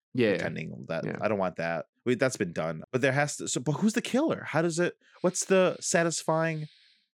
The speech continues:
Speaker 2: we've been everywhere now. Oh, does she have a long lost brother that's also Billy Loomis's <laughs> kid?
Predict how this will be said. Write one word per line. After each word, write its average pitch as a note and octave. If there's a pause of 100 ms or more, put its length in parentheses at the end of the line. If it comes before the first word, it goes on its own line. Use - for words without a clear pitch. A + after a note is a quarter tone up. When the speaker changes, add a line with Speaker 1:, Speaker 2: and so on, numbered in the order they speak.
(160)
Speaker 2:
we've C#3+
been E3
everywhere A2
now. D#2+ (340)
Oh, C#3+
does B2
she D#3+
have D#3
a C#3
long C#3
lost C3
brother B2
that's A#2
also A#2
Billy A#2+
Loomis's B2
<laughs> -
kid? D#3+